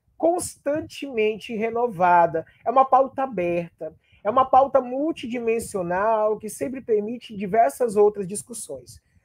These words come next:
Na tarde de hoje, além desse curso de curta duração, nós teremos uma conferência com a professora Maria da Glória Gonçalves Aquino, que vai conversar sobre peticionamento perante a Corte de Direitos Humanos.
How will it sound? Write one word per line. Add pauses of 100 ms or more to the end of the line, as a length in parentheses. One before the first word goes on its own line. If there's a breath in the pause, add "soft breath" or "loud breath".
(140)
Na
tarde
de
hoje,
além
desse
curso
de
curta
duração, (340)
nós
teremos
uma
conferência
com
a
professora
Maria
da
Glória (260 loud breath)
Gonçalves
Aquino, (300)
que
vai
conversar (180)
sobre
peticionamento (100)
perante
a
Corte
de
Direitos
Humanos.